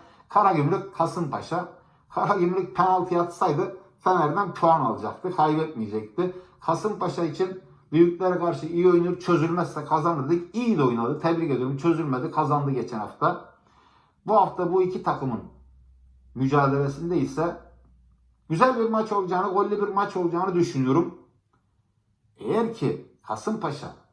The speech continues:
geçen hafta oynadığı futboldan ödün vermezse galip gelir. Biraz sendelerse Karagümrük'ün galip geleceğini düşünüyorum. Ağırlıklı üç ihtimalli maçta bu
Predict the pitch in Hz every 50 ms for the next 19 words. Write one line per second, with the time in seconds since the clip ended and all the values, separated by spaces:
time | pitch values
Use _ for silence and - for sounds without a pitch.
0 | _ _ _ _ _ - - - - 202 208 190 - - - - 113 - - -
1 | _ _ _ _ _ _ _ - 117 131 135 135 131 131 131 127 117 110 - -
2 | - - 127 117 110 104 110 110 - 143 143 139 151 165 165 175 180 180 185 196
3 | 185 - - - 180 185 185 - - - _ _ _ - - 151 160 170 165 156
4 | 139 - 131 110 101 98 - - 160 240 247 214 214 - - 208 202 202 208 202
5 | 175 139 131 - 190 190 196 - - - - 190 196 190 160 160 156 151 143 139
6 | 127 113 110 117 117 113 113 - - 123 113 113 110 113 110 104 104 98 - 143
7 | 170 185 - - 180 185 190 175 170 170 - - 170 190 208 202 - - - -
8 | - _ _ _ - - 226 220 - 185 170 - - 143 135 127 123 120 120 120
9 | 123 127 131 135 - - - 208 - - - - - _ _ _ _ _ _ _
10 | _ _ _ _ _ _ _ _ _ _ _ _ _ _ _ _ _ _ _ _
11 | _ _ _ _ _ _ _ _ _ _ _ _ _ _ _ _ _ _ _ _
12 | _ _ _ _ _ _ 277 269 277 269 254 247 233 - -